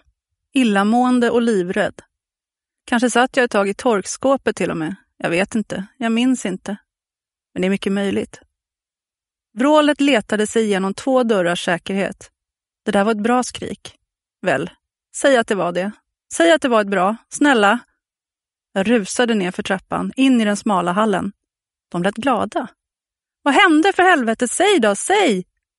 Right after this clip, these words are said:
Jag skrek medan jag försökte ta in det jag såg.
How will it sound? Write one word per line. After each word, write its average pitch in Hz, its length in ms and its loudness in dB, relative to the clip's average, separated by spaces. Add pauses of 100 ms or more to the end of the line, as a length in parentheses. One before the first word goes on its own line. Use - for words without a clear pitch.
(240)
Jag 202 100 -14
skrek 247 600 -2
medan 196 180 -2
jag 196 100 -4
försökte 214 440 -2
ta - 100 -6
in 240 280 -2
det 190 60 -2
jag 185 140 -4
såg. - 420 -8